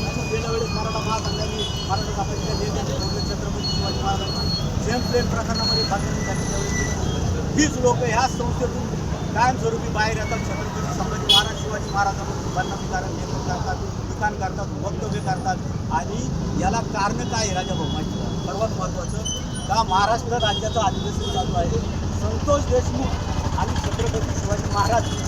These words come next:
आणि संभाजी महाराज यांच्या प्रकरणावरून लक्ष हटवण्यासाठी हा सगळा खेळ या महाराष्ट्रामध्ये या लोकांनी रचलेला आहे.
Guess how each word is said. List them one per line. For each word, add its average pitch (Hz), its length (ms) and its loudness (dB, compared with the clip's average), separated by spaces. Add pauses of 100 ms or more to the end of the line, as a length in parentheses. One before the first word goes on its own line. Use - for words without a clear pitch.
(180)
आणि 233 120 -2
संभाजी 240 520 -2
महाराज 214 500 -2
यांच्या 208 280 0
प्रकरणावरून 196 840 -4
लक्ष 202 220 -4
हटवण्यासाठी - 760 -4 (260)
हा 180 80 -4
सगळा 180 300 -2 (200)
खेळ 233 200 2 (220)
या 202 80 0
महाराष्ट्रामध्ये 185 760 -2
या 170 100 0
लोकांनी 151 420 -4
रचलेला 160 400 -4
आहे. 147 200 -2